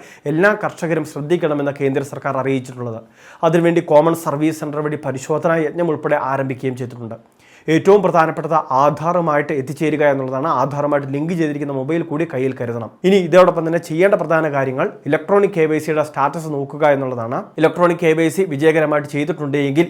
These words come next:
ഇനി ബാക്കി നടപടിക്രമങ്ങളൊന്നും തന്നെ പൂർത്തിയാക്കേണ്ട ആവശ്യമില്ല. ഇനി ഇതോടൊപ്പം തന്നെ ലാൻഡ് സീഡിംഗ് എന്ന് പറയുന്ന, ആ, നമ്മുടെ കൃഷിഭൂമിയുടെ വേരിഫിക്കേഷൻ പോലുള്ളൊരു കാര്യവും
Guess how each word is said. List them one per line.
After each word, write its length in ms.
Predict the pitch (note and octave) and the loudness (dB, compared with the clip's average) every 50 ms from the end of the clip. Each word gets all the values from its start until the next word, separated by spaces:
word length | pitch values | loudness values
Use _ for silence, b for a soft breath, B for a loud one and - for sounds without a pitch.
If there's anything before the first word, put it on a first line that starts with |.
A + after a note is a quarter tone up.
| E3+ E3 | 2 0
ഇനി 80 | E3+ F3 | 2 4
ബാക്കി 260 | D3+ D3 D3+ - E3 | 4 4 4 2 -2
നടപടിക്രമങ്ങളൊന്നും 840 | D#3 C#3+ C#3+ C#3+ C#3+ C#3+ C#3 D3+ C#3 C#3+ C#3+ C3+ C3 B2+ C3 C3 C#3 | -4 -4 -4 -2 -2 -4 -4 -4 -4 -4 -4 -4 -4 -4 -4 -4 -4
തന്നെ 120 | C#3 E3+ E3 - | -4 -4 -4 -6
പൂർത്തിയാക്കേണ്ട 440 | C#3+ C3 - C#3+ B2+ C3+ C3+ B2 | -8 -6 -6 -6 -6 -4 -4 -2
ആവശ്യമില്ല. 540 | B2+ B2+ B2+ C3 A2+ B2+ B2 B2+ A#2+ A#2+ - - - b b b b b b b b | -2 -2 -2 -4 -6 -6 -6 -6 -6 -6 -8 -8 -12 b b b b b b b b
ഇനി 100 | D#3 E3+ | 0 2
ഇതോടൊപ്പം 420 | E3 D3+ D#3+ D3+ D3+ C#3+ D3 C#3 | 4 4 4 4 4 2 0 -2
തന്നെ 120 | C#3 D3+ D3+ | -2 -2 0
ലാൻഡ് 380 | C#3 C#3 C#3+ D#3+ F3+ G3 F#3+ | 2 4 4 6 4 4 0
സീഡിംഗ് 300 | F3+ - F#3 D#3+ E3 D#3+ | -2 -4 -4 -2 -2 0
എന്ന് 120 | D#3+ D#3 C#3+ | -2 -2 -2
പറയുന്ന, 360 | D3 C#3 C3+ C#3 C3+ C#3 D#3 D3 - - | -2 -2 0 0 -2 -2 -4 -4 -4 -6
ആ, 60 | D3 | -6
നമ്മുടെ 220 | C#3+ C#3+ D3+ D3 C#3+ - | -4 -2 -2 -2 -2 -4
കൃഷിഭൂമിയുടെ 520 | C3 - G3 E3+ D#3+ E3+ E3 F3 E3 D#3+ | -6 -6 -4 0 0 0 0 0 0 0
വേരിഫിക്കേഷൻ 600 | C3+ C3+ C#3+ D3+ D#3+ D#3+ F3 D#3+ F3+ E3+ F3 D#3 | 0 0 0 -2 -2 -2 -4 -6 -6 -6 -8 -8
പോലുള്ളൊരു 380 | C3+ C#3 C#3 C3+ C3 C3 C3 C3 | -6 -6 -4 -4 -4 -4 -4 -4
കാര്യവും 360 | B2 B2 B2 B2 D3+ A3 | -4 -6 -4 -6 -6 -8